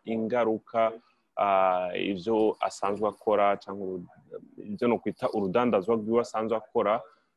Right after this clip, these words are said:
ah, canke ibikorwa vyiwe vya misi yose asanzwe akora, ingaruka, ah, coronavirus yabigizeko. Turi kumwe muri iki kiganiro, ariko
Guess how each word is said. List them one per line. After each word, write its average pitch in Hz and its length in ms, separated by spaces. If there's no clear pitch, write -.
ah, 104 180
canke 117 260
ibikorwa 113 380
vyiwe 113 200
vya 101 220
misi 110 260
yose 107 160
asanzwe 107 360
akora, 104 420
ingaruka, 104 680
ah, 95 520
coronavirus 104 760
yabigizeko. 92 800
Turi 117 120
kumwe 151 220
muri 135 140
iki 131 100
kiganiro, 98 340
ariko 135 160